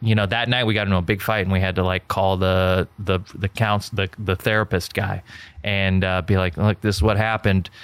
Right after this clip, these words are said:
You know, she's like, "Yeah, he turned into a f-, a werewolf of a man, you know, on the highway today." And, um, you know, and it all had to do with stuff that I was going through. This guy w-,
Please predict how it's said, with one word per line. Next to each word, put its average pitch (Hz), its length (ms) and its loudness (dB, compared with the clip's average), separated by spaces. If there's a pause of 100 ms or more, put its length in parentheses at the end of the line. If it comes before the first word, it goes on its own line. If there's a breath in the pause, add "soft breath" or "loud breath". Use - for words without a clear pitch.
(400 loud breath)
You 98 80 4
know, 95 100 4
she's 98 200 -2
like, 104 120 0
"Yeah, 143 140 2
he 110 120 2
turned 107 320 0
into 113 240 6
a - 20 4
f-, - 280 -6
a 120 60 0
werewolf 120 560 4
of 110 120 0
a 113 60 2
man, 117 460 2
you 107 120 2
know, 107 180 4
on 107 120 2
the 107 80 2
highway 117 360 2
today." 101 340 2
And, 95 220 2 (840 loud breath)
um, 120 640 0 (600)
you 156 160 2
know, 147 180 4
and 139 160 2
it 143 100 6
all 135 240 4
had 156 240 2
to 139 60 2
do 147 200 6
with 151 100 4
stuff - 300 0
that 147 140 2
I 147 120 2
was 165 180 4
going 107 220 4
through. 95 160 2
This 117 200 0
guy 131 260 0
w-, 127 180 4